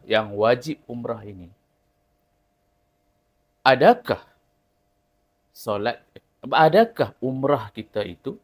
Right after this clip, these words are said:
sah ataupun terbatal? Ini persoalan. Tadi saya kata, kalau kita tinggalkan rukun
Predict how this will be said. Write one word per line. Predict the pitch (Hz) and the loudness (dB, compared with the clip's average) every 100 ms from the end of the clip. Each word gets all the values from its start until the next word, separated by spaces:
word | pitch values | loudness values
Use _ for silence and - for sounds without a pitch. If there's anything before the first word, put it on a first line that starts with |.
| _ _ _ _ _ _ _ _ _ _ _ _ _ _ | _ _ _ _ _ _ _ _ _ _ _ _ _ _
sah | _ - - 208 220 _ | _ -20 -2 -2 -2 _
ataupun | - 127 135 - 120 - | -6 -2 -2 -4 -10 -10
terbatal? | 110 101 95 - 82 _ _ _ _ _ _ _ _ | -14 -14 -14 -14 -18 _ _ _ _ _ _ _ _
Ini | 127 | -16
persoalan. | 120 107 - 95 - _ _ _ _ _ _ _ _ _ _ _ _ | -14 -12 -14 -16 -20 _ _ _ _ _ _ _ _ _ _ _ _
Tadi | 123 110 151 233 | 2 4 2 2
saya | 185 147 120 | 6 6 6
kata, | 90 - 104 175 - _ _ _ _ - | -2 -4 0 0 -4 _ _ _ _ 4
kalau | 123 240 247 | 6 6 4
kita | 202 196 | 0 -2
tinggalkan | 185 147 151 208 240 214 175 | 0 -4 4 6 6 6 4
rukun | 156 156 - 147 | 4 -2 0 0